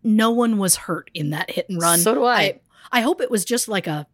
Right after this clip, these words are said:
Speaker 1: smushed another vehicle or something, but there's not really information about it. Uh, nineteen eighty-six was when he had the trial for stealing his friend's car. Um, it's also when his father died, and that's another victim,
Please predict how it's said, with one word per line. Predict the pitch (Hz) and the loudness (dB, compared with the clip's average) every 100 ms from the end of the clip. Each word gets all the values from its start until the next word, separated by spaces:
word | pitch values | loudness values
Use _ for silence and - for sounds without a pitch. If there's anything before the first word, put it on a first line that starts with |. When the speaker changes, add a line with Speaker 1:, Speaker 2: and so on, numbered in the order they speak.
| _ | _
Speaker 1:
smushed | - - 247 254 - 233 | -2 2 4 2 2 4
another | 208 196 185 | 4 4 2
vehicle | 165 160 160 160 | 2 0 -2 -6
or | 156 | -2
something, | 180 170 160 | -2 -2 -6
but | 156 165 - | -6 -6 2
there's | 240 233 | 4 6
not | 269 - | 4 4
really | 233 208 | 4 4
information | 185 175 160 - | 4 -2 -4 -6
about | - - | -10 -12
it. | - - - - - - - | -14 -20 -20 -18 -14 -14 -10
Uh, | - 175 | 0 4
nineteen | 185 196 214 240 | 6 4 2 0
eighty-six | 185 170 - 277 359 - - - _ _ _ _ _ _ _ _ - | 0 0 0 2 2 0 -6 -6 _ _ _ _ _ _ _ _ -4
was | 196 180 | 2 2
when | 185 | 2
he | 175 | 0
had | 175 156 | 0 -2
the | 156 | -2
trial | - 208 180 202 | -4 2 2 2
for | 240 202 170 - | -2 -2 -2 0
stealing | - 170 156 | 2 2 0
his | 151 | -2
friend's | - 160 151 | -2 -2 -2
car. | - 196 214 269 381 - - - - - _ _ | -2 2 4 4 2 -4 -20 -20 -20 -20 _ _
Um, | - 160 156 151 185 | 0 2 2 0 -2
it's | 180 - | -2 0
also | 180 - | 2 2
when | 160 156 | 2 0
his | 147 151 - | -2 -2 2
father | 175 160 185 | 4 4 4
died, | 202 208 220 262 320 - | 4 4 6 6 2 -2
and | 175 170 | 0 2
that's | 160 151 - - _ - | 2 2 0 -2 _ -2
another | 165 175 214 226 | 4 6 6 6
victim, | 190 - 196 247 | 4 2 2 0